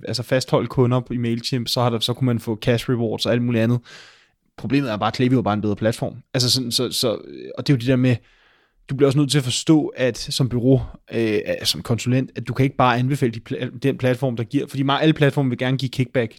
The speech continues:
Det er jo, altså, det er sådan lidt en, en, en, en hemmelighed, som ingen vil snakke om, men som der jo bare er, som er jo kendt, en offentlig kendt hemmelighed, tror jeg vel, det hedder. Det her med, at alle e-mail marketing platforme vil gerne betale revenue share og kickbacks og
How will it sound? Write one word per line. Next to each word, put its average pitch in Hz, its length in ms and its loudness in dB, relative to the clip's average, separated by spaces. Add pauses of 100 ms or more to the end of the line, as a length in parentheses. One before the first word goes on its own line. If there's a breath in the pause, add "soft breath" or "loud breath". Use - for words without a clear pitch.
Det 135 60 6
er 135 40 6
jo, 123 60 6
altså, 104 240 -4
det - 80 -8
er 117 60 0
sådan 110 120 -2
lidt 107 120 2
en, 107 240 2
en, 113 300 4 (440 soft breath)
en, 117 280 4 (380)
en 113 120 -8
hemmelighed, 135 400 2
som 117 240 -4
ingen 127 240 -2
vil 127 80 -2
snakke 120 300 2
om, 117 80 0
men 113 120 -4
som 104 120 -4
der 107 60 0
jo 104 260 0
bare 110 240 0
er, 101 100 -6
som 117 160 -2
er 107 40 -2
jo 101 60 -6
kendt, 127 260 -2
en 127 120 -4
offentlig 135 260 0
kendt 123 200 -2
hemmelighed, 127 340 0
tror 117 180 -2
jeg 113 100 -4
vel, 110 120 -4
det 113 80 2
hedder. 117 160 2
Det - 380 -14
her 131 60 0
med, 123 120 2
at 117 80 2
alle 139 160 4
e-mail 120 140 0
marketing 117 300 -2
platforme 113 300 -2
vil 107 80 -4
gerne 117 160 2
betale 110 380 -2 (260)
revenue 120 340 2
share 107 300 -4
og 107 80 -10
kickbacks 117 640 0
og 107 360 -2